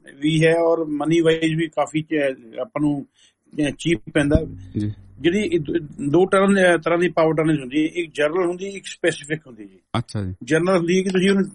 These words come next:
Speaker 1: ਸਾਰੇ ਜਨਰਲ ਪਾਵਰਸ ਦਿੱਤੀਆਂ, ਤੁਸੀਂ ਉਹ, ਤੁਹਾਡਾ ਉਹ, ਅਹ,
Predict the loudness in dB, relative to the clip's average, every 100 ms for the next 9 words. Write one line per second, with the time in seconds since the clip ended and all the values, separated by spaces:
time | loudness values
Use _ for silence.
0 | -6 0 2 4 2 0 0 0 0 0
1 | -4 -4 -4 -4 -6 -4 -4 -4 -6 -4
2 | -2 0 2 0 -2 -8 -20